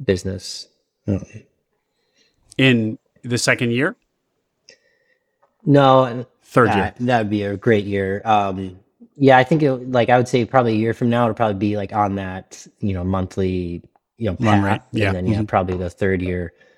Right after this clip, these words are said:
Speaker 1: um, I think it could get there.
Speaker 2: That's remarkable. And, and, and, and you're already on a run rate for six hundred thousand dollars a year at fifty, at fifty grand a month is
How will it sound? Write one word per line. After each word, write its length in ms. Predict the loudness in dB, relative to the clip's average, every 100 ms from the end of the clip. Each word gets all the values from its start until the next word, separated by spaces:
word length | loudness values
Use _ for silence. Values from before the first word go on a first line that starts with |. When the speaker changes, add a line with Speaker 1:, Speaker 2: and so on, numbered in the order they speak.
| _
Speaker 1:
um, 440 | -6 -4 -6 -14 -16 _ _ _ _ -4
I 120 | -2
think 260 | -2 -6
it 100 | -8
could 140 | -4 -4
get 160 | -4
there. 200 | -6 -12 -14 _ _ _ _ _ _
Speaker 2:
That's 420 | 0 2 0 -8 -6
remarkable. 480 | -2 -2 -2 -4
And, 160 | 0 2
and, 200 | 2 2
and, 380 | 2 2 2 0
and 160 | 2 4
you're 200 | 6 6
already 300 | 6 4 2
on 120 | 0
a 40 |
run 180 | 0 0
rate 160 | 0 -2
for 100 | -4
six 220 | -4 0
hundred 320 | 2 2 0
thousand 300 | -2 -4 -6
dollars 340 | -8 -8 -10 -12
a 60 |
year 260 | -14 -12 -10
at 160 | -12
fifty, 320 | -6 -6 -6 -10
at 120 | -6
fifty 260 | -4 -4
grand 260 | -4 -2 -2
a 40 |
month 280 | -2 -4 -8
is 260 | -10 -10